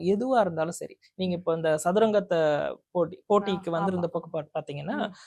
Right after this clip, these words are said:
Speaker 1: சதுரங்க வல்லபநாதர் அப்படின்னு சொல்லிட்டு ஒரு ஆலயத்துல சிவாலயத்தை பத்தி அதை குறிப்பிட்டு பேசியிருப்பாரு. இது
Speaker 2: ஆமா.
Speaker 1: பாத்தீங்கன்னா, அவருக்கு எதிரிடையா தமிழ்நாட்டுல பேசிய ஒரு தலைவர் இருக்காரு. அவர் பேரை
Speaker 2: சரி.
Speaker 1: குறிப்பிட விரும்பல.
Speaker 2: ம்.
Speaker 1: அவருக்கு எதிரிடையான ஒரு ஆலயம் அது.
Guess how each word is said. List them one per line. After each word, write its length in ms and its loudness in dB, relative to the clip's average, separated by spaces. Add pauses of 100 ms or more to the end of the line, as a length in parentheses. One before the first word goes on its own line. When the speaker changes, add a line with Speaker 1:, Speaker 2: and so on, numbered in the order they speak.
(140)
Speaker 1:
சதுரங்க 580 4
வல்லபநாதர் 800 2
அப்படின்னு 320 -6
சொல்லிட்டு 220 -4
ஒரு 240 0
ஆலயத்துல 580 2
சிவாலயத்தை 600 2
பத்தி 280 -8
அதை 320 -2
குறிப்பிட்டு 400 -4
பேசியிருப்பாரு. 540 -6 (400)
இது 160 4
Speaker 2:
ஆமா. 100 0
Speaker 1:
பாத்தீங்கன்னா, 520 2 (340)
அவருக்கு 520 0 (120)
எதிரிடையா 640 4
தமிழ்நாட்டுல 800 -4 (460)
பேசிய 380 2 (120)
ஒரு 240 2 (340)
தலைவர் 340 4
இருக்காரு. 360 -6
அவர் 160 0
பேரை 160 0
Speaker 2:
சரி. 100 0
Speaker 1:
குறிப்பிட 280 -2
விரும்பல. 300 -6 (260)
Speaker 2:
ம். 220 -14
Speaker 1:
அவருக்கு 680 4
எதிரிடையான 720 2 (160)
ஒரு 340 -2
ஆலயம் 400 -2
அது. 160 -14